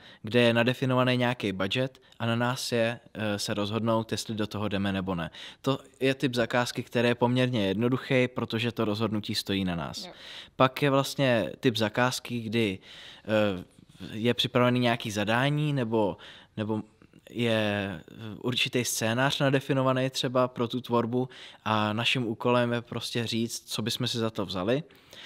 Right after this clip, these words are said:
Speaker 1: Tam pak vzniká, vznikají takový ty třecí plochy třeba s tím klientem, který špekuluje nad tím, jestli je to málo nebo moc. Eh, stává se nám dost často, že ten klient je úplně v pohodě s cenovkou,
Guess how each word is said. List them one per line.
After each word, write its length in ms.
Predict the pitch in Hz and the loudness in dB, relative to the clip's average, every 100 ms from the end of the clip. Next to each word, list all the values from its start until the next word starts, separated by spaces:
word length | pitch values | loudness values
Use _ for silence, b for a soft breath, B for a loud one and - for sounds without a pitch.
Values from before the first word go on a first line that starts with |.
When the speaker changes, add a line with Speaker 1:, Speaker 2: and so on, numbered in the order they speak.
| B - | B -2
Speaker 1:
Tam 180 | 120 | 0
pak 140 | 117 120 | 2 0
vzniká, 560 | 117 123 - 120 110 - | 0 -4 2 4 2 -2
vznikají 480 | 90 110 120 123 120 | -8 -6 -2 0 -2
takový 260 | 113 120 | -2 -4
ty 120 | 120 | -2
třecí 360 | 117 123 - 120 | -2 -4 -2 -4
plochy 420 | - 113 - 113 | 0 -2 0 -4
třeba 260 | - 110 110 | -4 -6 -6
s 80 | - | -4
tím 180 | 120 | -6
klientem, 600 | 110 110 110 110 113 107 104 B B | -2 0 0 0 0 -2 -6 B B
který 500 | - - 110 110 104 | -6 2 4 4 4
špekuluje 840 | 92 - 110 - 117 117 113 107 85 | 0 0 -2 0 4 6 6 4 2
nad 220 | 104 104 | -2 -4
tím, 200 | - 113 | -2 0
jestli 280 | 113 104 123 | 0 0 0
je 80 | 113 | 0
to 120 | 117 | 0
málo 340 | 107 101 110 113 | 2 2 2 2
nebo 220 | 101 98 | 0 2
moc. 380 | 107 123 - - B B | 4 2 0 -12 B B
Eh, 220 | 110 107 | 0 0
stává 360 | 101 - 110 110 | 0 2 2 2
se 160 | - 117 | -2 -2
nám 200 | 110 110 | -2 -2
dost 140 | 104 | -4
často, 400 | - 104 - 110 | -4 -4 -4 -4
že 180 | 107 104 | -4 -4
ten 180 | 110 104 | -6 -6
klient 300 | 107 104 98 | -4 -4 -4
je 60 | |
úplně 300 | 95 110 101 | -6 -4 -6
v 60 | 104 | -4
pohodě 380 | 117 117 120 113 | -4 -2 -2 -2
s 80 | - | -4
cenovkou, 580 | 117 107 - 113 104 | -6 -6 -6 -2 -2